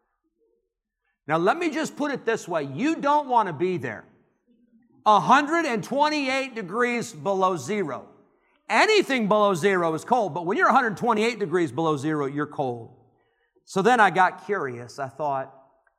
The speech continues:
"I wonder how cold it got in Illinois. I wonder what the coldest ever was in Illinois." And did you know that Illinois and North Carolina,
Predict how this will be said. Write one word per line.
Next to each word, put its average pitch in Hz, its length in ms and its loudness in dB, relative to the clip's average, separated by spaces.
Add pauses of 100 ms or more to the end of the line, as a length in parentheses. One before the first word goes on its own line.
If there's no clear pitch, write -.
(280)
"I 220 80 8
wonder 330 340 4
how 214 240 4
cold 190 420 -4
it 147 140 -12
got 165 300 2
in 143 120 -6
Illinois. 113 580 -12 (260)
I 214 60 0
wonder 320 180 2
what 240 180 -2
the 151 60 -8
coldest 196 560 -4
ever 170 240 -2
was 160 300 -2
in 143 80 -8
Illinois." 143 560 -4 (640)
And 143 160 -6
did 131 180 -6
you 247 160 0
know 254 300 2
that 165 260 -2 (680)
Illinois 220 640 2 (1600)
and 120 200 -10
North 147 360 -6
Carolina, 143 640 -8